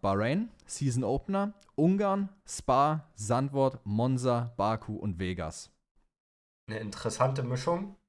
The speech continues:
Speaker 2: Ich find's wild, dass die einen Doubleheader bekommen haben. Ungarn, Spa ist jetzt, s-, sind ja direkt zwei Wochen in, in Folge. Dass R T L da direkt einen Doubleheader bekommt für die Sonntage, finde ich spannend. Aber es ist generell eine interessante Auswahl. Bahrain,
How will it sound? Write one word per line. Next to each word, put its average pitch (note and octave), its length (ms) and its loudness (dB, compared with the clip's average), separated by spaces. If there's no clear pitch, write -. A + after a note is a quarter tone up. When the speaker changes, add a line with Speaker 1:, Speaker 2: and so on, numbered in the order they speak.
Speaker 2:
Ich F2+ 120 -10
find's B2+ 340 0
wild, C3+ 220 0
dass A#2+ 220 0
die G#2 100 -4
einen G2 100 -2
Doubleheader B2+ 480 4
bekommen B2+ 340 0
haben. B2 240 0
Ungarn, G#2+ 320 -2
Spa A2 260 0
ist A2+ 120 -4
jetzt, - 300 -6
s-, - 180 -14
sind G2+ 400 -8
ja G2+ 60 -4
direkt G2 320 -4
zwei G2+ 260 -2
Wochen G2+ 220 -6
in, F#2+ 400 -12
in G2 140 -10
Folge. G#2 500 -4
Dass G#2 200 -2
R G#2+ 100 0
T G#2+ 100 -6
L G2+ 140 -2
da G#2 140 2
direkt G#2 340 -2
einen A2+ 80 -4
Doubleheader A2 480 2
bekommt G2 400 -6
für G2+ 140 -8
die G2+ 120 -6
Sonntage, F#2+ 540 -8
finde G2+ 240 -6
ich G2 180 -10
spannend. B2 400 -4
Aber A#2 100 2
es C3 180 -2
ist - 180 -20
generell C#3 360 4
eine C3+ 140 0
interessante A2 600 -2
Auswahl. F#2 500 -4
Bahrain, A#2+ 580 -4